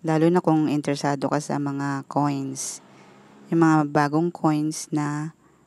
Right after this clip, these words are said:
nagsisirculate pa pero nabibili.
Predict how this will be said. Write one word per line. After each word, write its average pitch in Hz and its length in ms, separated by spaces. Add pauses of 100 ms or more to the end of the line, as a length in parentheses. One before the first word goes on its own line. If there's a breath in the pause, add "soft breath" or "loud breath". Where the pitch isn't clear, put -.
(300 soft breath)
nagsisirculate 180 880
pa 147 240
pero 147 800
nabibili. 139 720